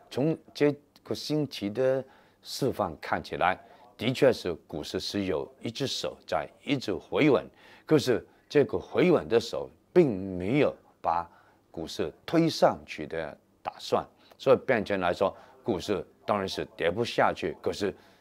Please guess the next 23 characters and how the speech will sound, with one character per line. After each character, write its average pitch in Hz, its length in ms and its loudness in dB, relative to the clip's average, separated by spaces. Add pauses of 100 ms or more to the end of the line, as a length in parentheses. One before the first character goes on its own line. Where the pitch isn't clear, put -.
(180)
怎 90 160 0
么 95 160 0
样 110 240 2
就 107 140 0
是 80 180 -10 (560)
推 113 160 -4
不 107 140 -8
进， 107 280 -4 (180)
就 - 120 -8
是 - 220 -12
这 - 100 -2
个 80 120 -4
原 71 260 -6
因。 90 160 -2 (640)
再 110 140 0
看 101 260 -4
一 98 60 -2
看 90 300 -4
移 90 100 -6
动 135 240 0
线 98 220 -4
方 104 180 4
面， 95 200 0